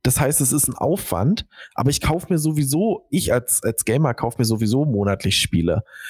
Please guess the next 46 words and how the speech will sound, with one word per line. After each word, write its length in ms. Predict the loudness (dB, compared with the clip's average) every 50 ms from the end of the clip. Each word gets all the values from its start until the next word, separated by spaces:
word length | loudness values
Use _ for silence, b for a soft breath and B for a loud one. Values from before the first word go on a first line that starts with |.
| B B B B
Das 160 | -4 0 2
heißt, 300 | 2 2 0 0 -2 -2
warum 220 | -2 -2 0 2 2
nicht 180 | 0 0 0
diese 140 | 0 0 0
fünfzehn 400 | 0 0 0 0 0 0 0 0
Euro 200 | 0 0 0 0
investieren 460 | -2 0 -2 -2 -2 -2 0 0 0
für 140 | 0 0 0
die 100 | 0 0
Spiele, 300 | 0 0 0 0 0 0
die 100 | 2 0
ich 120 | 0 0 0
halt 200 | 0 -2 -4 -10 _ _
eigentlich 340 | -2 -2 0 2 2 2 2
sowieso 320 | 2 2 0 0 0 0 -2
kaufe? 580 | -2 -2 -2 -2 -2 -2 0 0 0 0 B B B B B B B B B B B B B _ _ 2
Und 360 | 2 2 2 0 -2 -6 -6 _
jetzt 200 | -2 -2 -2 0
fragt 260 | 0 -2 -2 0 0
man 120 | 0 0 2
sich 200 | 0 0 0 -2
aber, 240 | -2 -2 -2 -2
wie 140 | 0 -2 0
macht 300 | 0 0 -2 -2 -2 0
das 160 | 0 0 0
für 180 | -2 -2 -2 0
das 280 | 2 0 0 0 -2 -2
Unternehmen 680 | -2 -2 0 0 -2 -2 0 0 0 0 0 0 0
Sinn? 420 | 0 0 0 0 0 0 -2 -4 -6 _ _ _ _ _ B B B B B -16 _ _ _ _ _ _ _ _ -4
Und 160 | -4 -2 0
für 80 | 0
das 160 | 0 0 0 -2
Unternehmen 520 | 0 0 0 0 0 0 0 0 0 0
macht 220 | -2 -2 -2 -2
das 140 | -4 -2 -2
ganz 180 | -2 -2 -2 -2
einfach 300 | -2 -2 -2 -2 -2 -2
Sinn. 480 | 0 0 0 0 0 0 -2 -4 -6 B B B B B B B B B B B _ _ _ _ _ -6
Ein 120 | -4 -2
Spiel 520 | -2 -2 -4 -2 0 0 2 2 2 0 0
wird 140 | -2 -2
so 260 | -2 -2 0 0 0 0
oder 160 | 0 0 0
so 240 | 0 0 0 -2 -2
programmiert. 840 | -2 -2 -2 0 0 0 0 2 2 2 2 2 0 -2 -6 -10